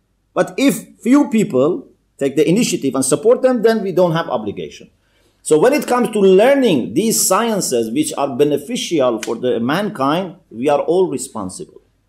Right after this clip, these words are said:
But if there is enough number of people who dedicate their life, then the rest can do other things. So this is about the topic. So the topic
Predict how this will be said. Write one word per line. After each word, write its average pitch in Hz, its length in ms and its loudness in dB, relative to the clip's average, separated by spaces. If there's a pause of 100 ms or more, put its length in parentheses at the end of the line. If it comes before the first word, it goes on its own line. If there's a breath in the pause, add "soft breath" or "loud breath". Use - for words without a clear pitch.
(1040)
But - 420 -2 (340)
if - 340 0
there 139 120 0
is 127 120 -2
enough 160 360 -2
number 143 280 -2
of - 280 -6
people 156 480 -6
who 117 180 -8
dedicate 123 500 -4
their 104 100 -4
life, 127 480 -2 (360)
then 139 200 0
the 131 100 4
rest 139 300 2
can 139 240 -2
do 151 320 0
other 120 220 0
things. - 440 -16 (880)
So 139 540 2 (340)
this 220 280 2
is 220 160 2
about 196 480 0 (520)
the 135 120 -2
topic. - 560 -4 (260 soft breath)
So - 160 -4
the 123 240 -2
topic 208 640 0